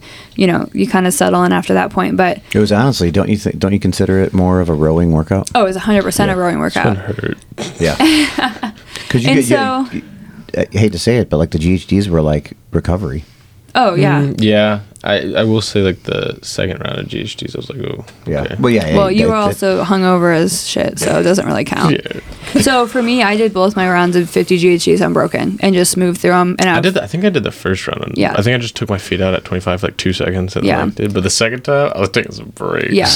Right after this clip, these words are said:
Speaker 3: <laughs>
Speaker 1: But, like, for fifty G H Ds for, like, people that, uh, follow Mayhem programming, let's just say that in general, um, is not a
Speaker 3: Mm.
Speaker 1: big deal. And to do, like, like Matt said, it was definitely recovery 'cause I got
Speaker 3: Yeah.
Speaker 1: back onto the row and the five hundred. I was like, "I gotta row
Speaker 3: I feel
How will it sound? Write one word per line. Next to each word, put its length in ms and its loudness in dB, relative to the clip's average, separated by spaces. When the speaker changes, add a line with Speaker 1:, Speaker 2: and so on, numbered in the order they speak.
Speaker 3:
<laughs> 100 -4
Speaker 1:
But, 220 2
like, 480 0
for 300 0
fifty 320 4
G 160 2
H 140 -2
Ds 260 2
for, 120 2
like, 180 2
people 280 0
that, 260 0
uh, 140 -12
follow 240 2
Mayhem 380 2
programming, 480 2
let's 160 -2
just 140 0
say 140 2
that 240 2
in 120 0
general, 360 0
um, 340 0
is 200 -2
not 220 0
a 60 0
Speaker 3:
Mm. 40 0
Speaker 1:
big 140 2
deal. 360 2
And 160 4
to 80 4
do, 220 4
like, 220 2
like 240 0
Matt 220 -2
said, 100 2
it 40 4
was 120 4
definitely 300 2
recovery 480 0
'cause 160 0
I 80 2
got 120 2
Speaker 3:
Yeah. 60 2
Speaker 1:
back 200 0
onto 240 0
the 100 4
row 280 2
and 100 0
the 40 -2
five 220 -2
hundred. 240 -2
I 40 0
was 80 -2
like, 100 0
"I 80 0
gotta 220 0
row 120 0
Speaker 3:
I 40 -2
feel 80 0